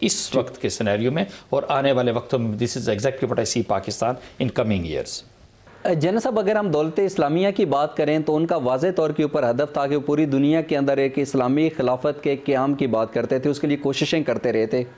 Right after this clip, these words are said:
Speaker 2: जबकि इसके बरक्स अगर अफ़गान तालिबान की बात की जाए तो उनकी कार्रवाइयाँ भी सिर्फ अफ़गानिस्तान की सरजमीन तक महदूद थी। लेकिन गुज़श्ता कुछ दिनों से जिस तरीके से ख़बरें सामने आईं, उसके बाद तालिबान की तरफ से तरदीद भी आई।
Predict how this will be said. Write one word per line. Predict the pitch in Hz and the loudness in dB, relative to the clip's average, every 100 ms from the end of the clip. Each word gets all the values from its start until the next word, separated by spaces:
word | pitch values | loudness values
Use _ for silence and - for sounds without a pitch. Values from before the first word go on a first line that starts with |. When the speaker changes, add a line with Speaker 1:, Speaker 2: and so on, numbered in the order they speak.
| - - - - | -20 -20 -14 -4
Speaker 2:
जबकि | 147 170 202 | -2 0 -4
इसके | - 202 | -2 -2
बरक्स | 160 160 165 175 | 2 0 0 0
अगर | 156 | 2
अफ़गान | 151 143 135 156 | 2 0 0 0
तालिबान | 156 139 131 151 | 0 0 0 0
की | 165 | 0
बात | 135 139 - | 0 0 0
की | 147 | 0
जाए | 139 135 | 2 2
तो | 135 139 | 2 0
उनकी | 143 147 | 0 0
कार्रवाइयाँ | 135 127 117 131 156 | 2 2 2 2 2
भी | 151 151 | 2 0
सिर्फ | 151 147 156 - - 139 | 0 0 0 -6 -6 -4
अफ़गानिस्तान | 147 139 139 143 147 | 0 0 0 0 -2
की | 156 | -2
सरजमीन | 156 139 120 123 143 | -2 0 0 2 2
तक | 151 | 2
महदूद | 131 117 117 127 | 2 2 2 0
थी। | 147 156 156 - - 143 | 2 0 -2 -14 -4 0
लेकिन | 156 208 160 | 0 0 2
गुज़श्ता | 139 139 - 185 | 2 0 0 0
कुछ | 190 185 | 0 0
दिनों | 147 151 170 | 0 2 2
से | 170 160 | 2 0
जिस | 151 147 | 0 0
तरीके | 151 160 | 0 0
से | 160 | -2
ख़बरें | 147 143 160 | -2 0 0
सामने | 160 139 143 | 0 2 2
आईं, | 139 143 | 2 2
उसके | 147 160 | 0 0
बाद | 139 139 | 0 0
तालिबान | 135 127 127 147 | 0 0 0 0
की | 151 | 0
तरफ | 151 135 | 0 -2
से | 156 | -2
तरदीद | 143 120 123 156 | -2 0 2 2
भी | 151 185 | 2 2
आई। | 139 120 | 2 2